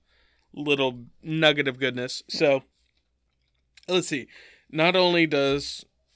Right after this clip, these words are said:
Tabaxi give us what we need, but it also gives us proficiency in perception and stealth.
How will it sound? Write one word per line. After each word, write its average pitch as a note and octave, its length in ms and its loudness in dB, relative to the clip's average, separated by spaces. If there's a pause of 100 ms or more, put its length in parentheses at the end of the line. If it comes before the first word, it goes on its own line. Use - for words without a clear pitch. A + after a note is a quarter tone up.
(280)
Tabaxi C#3 500 0
give C3 140 -2
us C3+ 200 -4
what C3+ 200 -6
we C3+ 140 -4
need, D#3 300 0
but D3 120 -4
it D3 80 -10
also D#3 220 0
gives C#3+ 240 -4
us C3+ 220 -2 (760)
proficiency D#3 840 -2
in C3 440 -2
perception F3+ 600 0
and C3 300 -4
stealth. - 680 -2